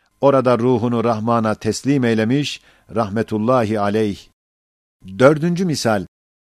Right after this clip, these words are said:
Hulusi Bey'in yirmi yedinci mektuptaki fıkralarının şehadetiyle en mühim ve müessir tarikat olan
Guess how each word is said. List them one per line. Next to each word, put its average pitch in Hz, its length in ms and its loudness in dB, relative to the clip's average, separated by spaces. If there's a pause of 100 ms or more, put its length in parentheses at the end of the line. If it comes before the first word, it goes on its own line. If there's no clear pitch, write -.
(120)
Hulusi 170 500 0
Bey'in 165 380 0 (100)
yirmi 131 300 -4
yedinci 160 440 -2
mektuptaki 151 720 -2
fıkralarının 135 800 2
şehadetiyle 123 840 0 (340)
en 175 180 0
mühim 143 400 -2
ve 131 100 0
müessir 131 540 -4
tarikat 127 480 0
olan 120 320 0